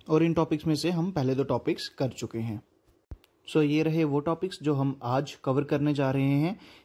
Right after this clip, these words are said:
इन सब टॉपिक्स को हम one by one कवर करेंगे। तो स्टार्ट करते हैं पहले टॉपिक्स के साथ, finding square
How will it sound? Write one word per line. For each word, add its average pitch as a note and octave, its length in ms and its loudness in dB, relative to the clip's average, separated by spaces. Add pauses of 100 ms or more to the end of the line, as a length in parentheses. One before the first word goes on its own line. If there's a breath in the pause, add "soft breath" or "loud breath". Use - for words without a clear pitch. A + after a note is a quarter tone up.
(140 loud breath)
इन C#3+ 160 0
सब C#3+ 200 -2
टॉपिक्स C3+ 320 -2
को - 120 -2
हम D3 220 2
one B2 200 2
by B2+ 180 2
one D#3 100 -2 (180)
कवर B2+ 220 0
करेंगे। G#2 460 -4 (840 loud breath)
तो - 80 -6
स्टार्ट G#2+ 320 -4
करते B2 280 -2
हैं B2 180 0
पहले B2 240 -4
टॉपिक्स A#2+ 400 -4
के - 140 -6
साथ, C3+ 220 -4
finding A#2 540 -2
square A#2+ 420 -4